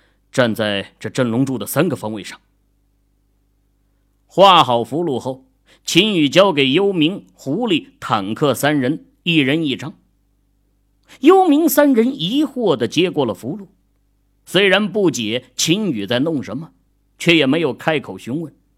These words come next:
这就是军人的性格，服从命令为第一。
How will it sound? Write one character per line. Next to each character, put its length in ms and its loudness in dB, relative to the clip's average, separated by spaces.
这 320 4
就 180 0
是 140 -6
军 240 -2
人 180 -2
的 80 -2
性 280 -8
格， 160 -20
服 520 0
从 280 -2
命 240 -2
令 220 -10
为 180 -2
第 220 -6
一。 160 -14